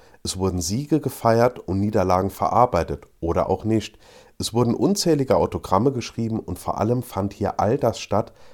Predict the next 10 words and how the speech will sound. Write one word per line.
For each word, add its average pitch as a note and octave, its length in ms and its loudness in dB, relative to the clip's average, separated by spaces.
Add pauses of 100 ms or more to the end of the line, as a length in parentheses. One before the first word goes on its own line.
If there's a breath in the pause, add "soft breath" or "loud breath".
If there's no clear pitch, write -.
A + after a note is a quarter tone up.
(140 soft breath)
was E2 160 -2
die E2 140 -6
Rennen G2+ 340 0
aus - 240 -2
fahrzeugtechnischer F2+ 1000 0
Sicht F2 320 -6 (240 soft breath)
überhaupt G2 400 -2
erst - 220 -2
möglich B2+ 460 -2
machte. - 380 -16